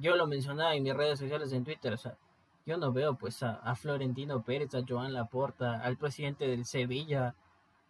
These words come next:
a Manzano de, del Atlético de Madrid, escondiéndose en la oficina,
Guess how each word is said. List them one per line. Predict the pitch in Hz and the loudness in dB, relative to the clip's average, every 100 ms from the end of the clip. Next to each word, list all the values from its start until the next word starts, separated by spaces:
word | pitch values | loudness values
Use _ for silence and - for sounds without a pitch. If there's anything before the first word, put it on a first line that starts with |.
| - | 0
a | 135 135 127 123 120 - | 2 4 4 2 0 -4
Manzano | 139 143 127 143 156 143 131 | -4 -2 0 0 2 4 4
de, | 120 117 113 | 4 0 -2
del | 135 131 | -2 0
Atlético | 127 139 131 139 139 | -2 -4 -4 -4 0
de | 127 | 0
Madrid, | 131 131 147 147 | 0 0 0 -2
escondiéndose | 147 185 196 247 254 220 220 | 0 2 6 6 6 2 0
en | 139 151 | -6 -4
la | 165 | -4
oficina, | 156 147 220 220 151 | -4 -2 2 2 2